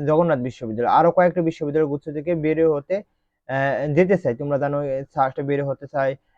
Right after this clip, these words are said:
আহ, পরে হয়তো খুলনা, আহ, খুলনা বিশ্ববিদ্যালয় বের হতে চায়, এভাবে কিন্তু আস্তে আস্তে বের হতে যায়। তো আজকে কিন্তু বলা হয়েছে যে,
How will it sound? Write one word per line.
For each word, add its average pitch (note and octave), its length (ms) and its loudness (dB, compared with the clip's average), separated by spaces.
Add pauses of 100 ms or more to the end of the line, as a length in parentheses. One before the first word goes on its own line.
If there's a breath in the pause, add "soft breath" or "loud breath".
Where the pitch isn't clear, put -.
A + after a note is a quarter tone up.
আহ, A#2+ 380 2
পরে C3+ 220 0
হয়তো B2+ 200 0
খুলনা, D3+ 340 0
আহ, D3 380 -4
খুলনা D#3+ 240 -2
বিশ্ববিদ্যালয় C#3 440 -4
বের C#3 180 -2
হতে C#3 220 -8
চায়, C#3+ 280 0 (280)
এভাবে E3 260 8
কিন্তু E3 240 2
আস্তে D#3+ 280 2
আস্তে D#3+ 200 0
বের D3 160 2
হতে C3 260 -4
যায়। F#2+ 160 0 (320)
তো F3+ 60 4
আজকে F3+ 280 4
কিন্তু G3 200 0
বলা F3+ 180 8
হয়েছে F#3 260 6
যে, G#3 200 0